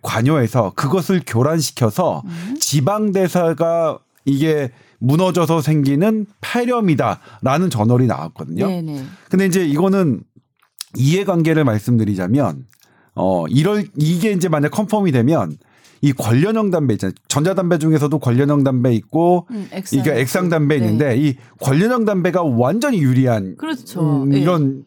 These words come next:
Speaker 2: 이건 이제
Speaker 1: 판국이에요.
Speaker 2: 액상에
Speaker 1: 그래서,
Speaker 2: 관련된 거잖아요.
Speaker 1: 예.
Speaker 2: 예.
Speaker 1: 그래서 이게 사실 저는 뭐냐면 이걸 접했을 때 공식 기관, 그러니까 씨디씨가 어떻게 언급을 해주기 전에는 내가 하기에는 사실 좀 부담스러웠어요. 제가 하기에는.
Speaker 2: 음.
Speaker 1: 제가 어떻게 이제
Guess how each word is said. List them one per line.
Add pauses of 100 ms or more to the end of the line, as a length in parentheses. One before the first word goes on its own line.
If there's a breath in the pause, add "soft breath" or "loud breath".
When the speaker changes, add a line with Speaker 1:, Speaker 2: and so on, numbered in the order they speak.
(180)
Speaker 2:
이건
이제
Speaker 1:
판국이에요.
Speaker 2:
액상에
Speaker 1:
그래서,
Speaker 2:
관련된
거잖아요.
Speaker 1:
예.
Speaker 2:
예.
Speaker 1:
그래서
이게
사실
저는
뭐냐면
이걸
접했을
때 (520 soft breath)
공식
기관,
그러니까
씨디씨가
어떻게
언급을
해주기
전에는 (340 soft breath)
내가
하기에는
사실
좀
부담스러웠어요.
제가
하기에는.
Speaker 2:
음.
Speaker 1:
제가
어떻게
이제